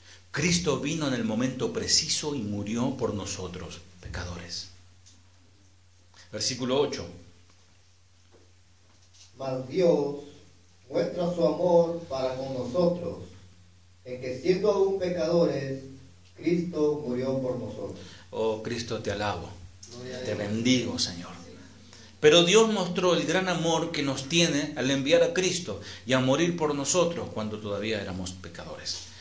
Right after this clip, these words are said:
Speaker 1: No hay mayor demostración de misericordia en acción que esto. No hay mayor muestra de amor que esto.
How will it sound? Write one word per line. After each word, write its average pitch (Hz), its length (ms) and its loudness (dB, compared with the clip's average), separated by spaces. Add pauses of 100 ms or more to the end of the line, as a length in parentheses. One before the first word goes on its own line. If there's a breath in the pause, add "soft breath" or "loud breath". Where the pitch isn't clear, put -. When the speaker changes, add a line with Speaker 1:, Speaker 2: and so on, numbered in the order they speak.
(300 loud breath)
Speaker 1:
No 175 200 4
hay 247 140 8
mayor 190 600 2
demostración 123 1080 0
de 117 120 -4
misericordia 127 920 -2 (340 loud breath)
en 107 200 -6
acción 139 560 -2 (1120)
que 87 220 -12
esto. - 260 -16 (1400)
No 120 360 -2
hay 202 100 4
mayor 170 440 0
muestra 151 520 -2
de 127 120 0
amor 151 420 0
que 117 160 -6
esto. - 260 -12